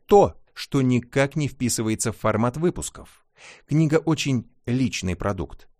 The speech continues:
Она предназначена для всех, кто стремится добиться большего в жизни. Если ты всё время пытаешься быть нормальным, таким как другие, ты никогда не узнаешь, каким крутым ты можешь стать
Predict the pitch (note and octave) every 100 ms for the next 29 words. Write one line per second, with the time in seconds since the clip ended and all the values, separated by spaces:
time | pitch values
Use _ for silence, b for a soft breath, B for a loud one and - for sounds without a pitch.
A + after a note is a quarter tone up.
0 | - G#2 G#2+ F#2 G2+ G2+ F#2+ G#2 G2 -
1 | G2 F#2 G2+ F2+ - B2+ - A#2 G2+ G#2
2 | G#2+ G2+ - G2 F2 - - G#2+ G#2 A2
3 | - A2+ F#2+ G#2+ G2+ A#2+ A#2+ A2 C3+ A#2+
4 | C2+ - _ _ _ _ G2+ A#2 F3+ -
5 | E3 D#3 E3 C#3 - D#3 A2+ D#3 D3+ C3
6 | C3 C3 A#2+ - G#2 C3 - G#2 A2 F#2+
7 | B2+ F#2+ D2 - - G2+ F#2+ G2+ F#2 G2+
8 | F#2 A2+ A#2+ D#3 E2+ D2+ b b - C3+
9 | B2+ D3 F#3 F3+ D#3+ E3 D3+ C3 G#2 A#2+
10 | C3+ A#2 - _ - C3 A#2+ - C3 G2
11 | G#2+ A2+ G#2+ B2+ A2+ G#2+ G2+ E2+ D2+ -
12 | - B2 A#2+